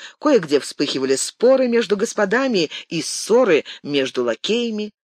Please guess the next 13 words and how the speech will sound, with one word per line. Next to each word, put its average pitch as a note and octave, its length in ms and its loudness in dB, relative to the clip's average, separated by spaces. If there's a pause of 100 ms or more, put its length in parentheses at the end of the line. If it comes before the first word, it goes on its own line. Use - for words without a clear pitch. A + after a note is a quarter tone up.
(320)
И D3 100 -6
вот D3 220 0
в C#3+ 40 -6
разгаре C3+ 580 -2
этой B2 180 -2
суматохи C#3 760 -2 (320)
де C#3 220 0
Гишу A#3 420 -4
показалось, C#3 680 -4
что - 320 -2
он C3+ 120 -4
видит B2 460 -8
Манекана. G#3 720 -6